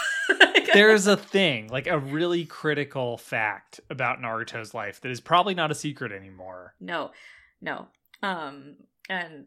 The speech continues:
Speaker 1: Naruto kind of looks at her intently, and then we get to see the sadness bench, and is like, "Mm." <laughs> Like, and Iruka, and is just like, "Guess what? I fucking know all about that shit." Um,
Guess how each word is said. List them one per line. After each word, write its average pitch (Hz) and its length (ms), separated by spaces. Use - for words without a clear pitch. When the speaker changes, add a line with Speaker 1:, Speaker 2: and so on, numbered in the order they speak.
Speaker 1:
Naruto 165 340
kind 165 200
of 151 100
looks 151 240
at 160 80
her 156 120
intently, 143 760
and 151 220
then 147 140
we 156 120
get 147 180
to 151 80
see 156 180
the 156 100
sadness 147 480
bench, 143 460
and 156 100
is 151 160
like, 147 220
"Mm." 160 240
<laughs> 247 40
Like, 285 440
and 196 200
Iruka, 165 560
and 170 120
is 160 160
just 160 180
like, 165 240
"Guess 156 220
what? 131 260
I 160 100
fucking 185 300
know 196 220
all 113 200
about 151 280
that 175 200
shit." 202 280
Um, - 500